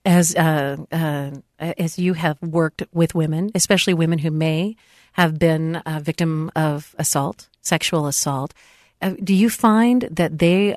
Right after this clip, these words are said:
are particularly, uh, full of self-doubt and, and, and needing to kind of plug back into that? I mean, regaining that sense of strength to me would be, uh,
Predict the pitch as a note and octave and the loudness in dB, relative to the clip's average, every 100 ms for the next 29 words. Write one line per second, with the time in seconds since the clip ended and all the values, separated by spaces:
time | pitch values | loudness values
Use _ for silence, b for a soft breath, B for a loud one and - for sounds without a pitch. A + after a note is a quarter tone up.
0 | - F3+ F3 E3+ - G3 - A#3 A3+ A#3+ | -2 0 2 0 -2 -4 -2 -2 0 0
1 | A3+ A3 G#3+ G#3+ G#3 G#3 - _ E3+ F3 | 2 2 0 -2 -2 -4 -8 _ -6 -6
2 | - G3+ F#3+ - F#3 - F3 E3+ E3+ F3+ | -4 -2 -2 -2 -4 -2 -2 0 -2 -2
3 | D3 - E3 D#3+ b b b F3 F3 G3 | -6 -6 -6 -6 b b b 4 6 6
4 | G3 F#3+ F#3 F#3+ F3 - F#3+ F3 E3+ E3 | 2 -2 -2 -2 -2 2 2 4 0 -2
5 | - F#3 F3 F#3 D#3+ D3+ D3+ F#3+ F3+ G#3+ | 0 0 0 -2 0 0 0 0 2 4
6 | F3 G#3+ A#3+ A3 F3 - F#3 - - F3 | 6 6 8 6 4 -2 -2 -4 -2 -4
7 | D#3+ F3 D#3+ D3 C3+ b b b F3+ E3 | -4 -2 -2 -4 -8 b b b 0 0
8 | D#3 D#3 - | -4 -4 -8